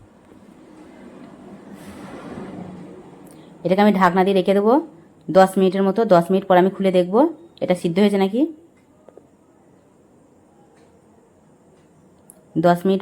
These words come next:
পর আমি দেখছি এটা কেমন হয়েছে। দেখুন একদম পুরো নরম হয়ে এসছে আর এগুলো সিদ্ধ হয়ে এসছে। আমি একটা আপনাদের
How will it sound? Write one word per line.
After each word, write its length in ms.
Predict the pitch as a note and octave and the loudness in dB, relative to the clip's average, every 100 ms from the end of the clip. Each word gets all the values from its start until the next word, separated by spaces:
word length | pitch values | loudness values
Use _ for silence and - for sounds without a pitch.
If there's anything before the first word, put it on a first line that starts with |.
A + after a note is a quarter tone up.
| F#3+ | 0
পর 100 | F3+ F3+ | 2 2
আমি 100 | F3+ E3+ | 2 -2
দেখছি 280 | F3 - C#4 D4+ - | -4 -4 -2 -4 -8
এটা 120 | F3+ F3 | -4 0
কেমন 180 | F3 F#3 | 2 2
হয়েছে। 160 | F#3 F#3+ | 0 2
দেখুন 180 | F3 G3+ F3+ | 0 2 0
একদম 180 | F3 F#3+ F#3 | 2 -2 -2
পুরো 120 | F#3+ F#3 | 0 2
নরম 180 | E3 F3+ | 4 2
হয়ে 120 | F#3+ F#3+ | 2 -2
এসছে 220 | - A3+ D#4+ - _ _ _ _ - | -2 -4 -4 -10 _ _ _ _ -6
আর 180 | - F3+ C4+ - _ _ - | 2 2 2 -10 _ _ -6
এগুলো 160 | F3 G3+ G3+ | -2 -2 -4
সিদ্ধ 180 | F3+ G3 | -6 0
হয়ে 120 | G3+ G3+ | 0 0
এসছে। 240 | G3+ - B3+ D#4 - _ _ _ _ _ _ _ _ - | -2 -2 -2 -4 -14 _ _ _ _ _ _ _ _ 0
আমি 120 | F3+ F3+ | 2 2
একটা 120 | F#3 F3+ | 0 0
আপনাদের 300 | F#3 G3+ | 2 0